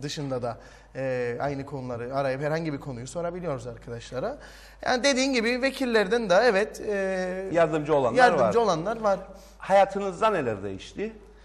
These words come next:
Speaker 1: Yani pek bir şey değişmedi. İlk başlarda böyle
Speaker 2: Yani şu, esas en çok öğrenmek istediğim benim şu. Tamam siz sosyal sorumluluk sahibi bir kişiydiniz. Tamam siyasetle ilgili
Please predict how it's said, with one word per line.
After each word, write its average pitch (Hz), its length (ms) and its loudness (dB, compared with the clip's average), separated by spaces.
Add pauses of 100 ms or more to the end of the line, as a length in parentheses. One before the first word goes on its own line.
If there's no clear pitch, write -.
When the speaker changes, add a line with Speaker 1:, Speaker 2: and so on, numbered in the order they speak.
(520)
Speaker 1:
Yani 269 240 2
pek 277 260 -4
bir 233 60 -4
şey 262 220 -4
değişmedi. 233 480 -2
İlk 247 260 -4
başlarda 214 500 0
böyle 214 200 4
Speaker 2:
Yani 220 280 4
şu, 226 340 0 (260)
esas 196 340 0 (320)
en 220 180 2
çok 190 260 0
öğrenmek 165 500 0
istediğim 113 500 -8
benim 135 280 -4 (120)
şu. 127 300 -4 (320)
Tamam 202 280 4
siz 190 220 -6
sosyal 180 400 4
sorumluluk 151 600 -2
sahibi 113 400 -2
bir 127 140 -8
kişiydiniz. 107 680 -8
Tamam 180 280 2
siyasetle 170 540 -2
ilgili 165 360 -8